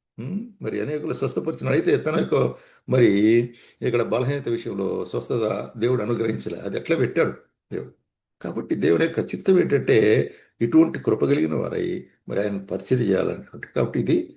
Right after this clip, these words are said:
సఫిషియెంట్ గ్రేస్, అంటే చాలినటువంటి యొక్క కృప. "నా కృప నీకు చాలు ప్రభువా, మరి దీన్ని తీసివేయని" చెప్పినప్పుడు "నా కృప నీకు చాలు" అంటాడు. కాబట్టి అదేవిధంగా మన జీవితాల్లో కూడా కొన్ని సందర్భాల్లో కొన్ని ఆయన అనుమతించినప్పుడు ఆ కృపను మనము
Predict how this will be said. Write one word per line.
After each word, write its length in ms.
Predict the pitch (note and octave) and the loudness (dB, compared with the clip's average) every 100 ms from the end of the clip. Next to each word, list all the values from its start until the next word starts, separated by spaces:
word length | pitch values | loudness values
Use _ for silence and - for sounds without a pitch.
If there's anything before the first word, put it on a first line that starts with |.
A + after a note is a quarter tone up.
| _ - | _ -8
సఫిషియెంట్ 600 | - B2+ C#3+ D#3 D#3+ B2+ | -4 -2 0 2 2 2
గ్రేస్, 340 | G2+ G2 F#2+ | 2 2 2
అంటే 540 | A2+ C3+ G#2+ A2 A2+ - _ - - | 0 4 4 4 0 -8 _ -8 0
చాలినటువంటి 920 | - C#3 - C3+ C#3+ C#3+ C#3 C3+ B2+ | 2 4 4 4 4 4 4 2 0
యొక్క 160 | A#2 C3+ | 0 -2
కృప. 340 | - F#2 - | -2 -6 -8
"నా 400 | G2 - F#2+ F#2 | -12 -10 -8 -6
కృప 300 | F#2 F#2 - | -6 -6 -8
నీకు 220 | F2+ - | -10 -14
చాలు 320 | - _ _ - | -20 _ _ -4
ప్రభువా, 420 | G2+ F#2+ A2+ - _ _ _ _ _ _ _ _ - | 0 0 -2 -6 _ _ _ _ _ _ _ _ 0
మరి 440 | A2 F#2 F2 - _ _ _ | 2 2 -2 -8 _ _ _
దీన్ని 220 | C#3 C#3+ | 4 4
తీసివేయని" 680 | - G3+ - G3 G3+ G3+ D3 | 4 2 6 8 8 6 4
చెప్పినప్పుడు 600 | C3+ B2 - F#2+ G2 G2+ | 0 -2 -2 -2 -2 -2
"నా 160 | G2 G2+ | -4 -8
కృప 280 | G#2 F#2+ A2+ | -10 -8 -6
నీకు 200 | F#2 - - | -8 -10 -10
చాలు" 120 | E2 | -10
అంటాడు. 240 | D2 - - | -12 -16 -14
కాబట్టి 280 | - C#3 B2+ | -12 -6 -2
అదేవిధంగా 500 | D3+ E3+ E3 E3+ E3 | 2 2 2 2 4
మన 160 | C3+ | 2
జీవితాల్లో 520 | G#2 C3 C3+ C#3+ C3+ | 0 -2 0 0 0
కూడా 340 | C3 C3 A2 - - _ | 2 2 2 -2 -18 _
కొన్ని 180 | - C3 | -4 -4
సందర్భాల్లో 680 | - A#2+ D#3 D3+ D#3 D3+ C#3+ | -4 -2 0 0 0 2 2
కొన్ని 220 | B2+ A#2 | 2 -2
ఆయన 140 | G#2 | -2
అనుమతించినప్పుడు 1040 | G2 F#2+ C#3 E3+ E3 D#3 D3+ D#3+ A#2+ A#2 A#2+ - _ F2+ | -4 -2 0 0 0 0 0 2 4 2 -2 -12 _ -8
ఆ 80 | |
కృపను 460 | F#2 - A#2+ D#3+ D#3+ | -8 -2 0 2 2
మనము 340 | D#3 F#3+ C#4+ | 4 4 2